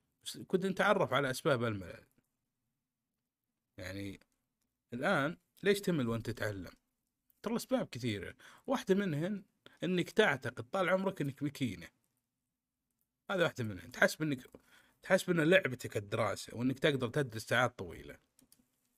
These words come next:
حسب الموضوع ده بكيفك، هذه واحدة من الأسباب. فيه عندي تجربة مع ناس كثيرين،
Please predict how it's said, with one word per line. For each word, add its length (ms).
حسب 240
الموضوع 260
ده 100
بكيفك، 460
هذه 140
واحدة 240
من 60
الأسباب. 380
فيه 240
عندي 280
تجربة 400
مع 120
ناس 200
كثيرين، 460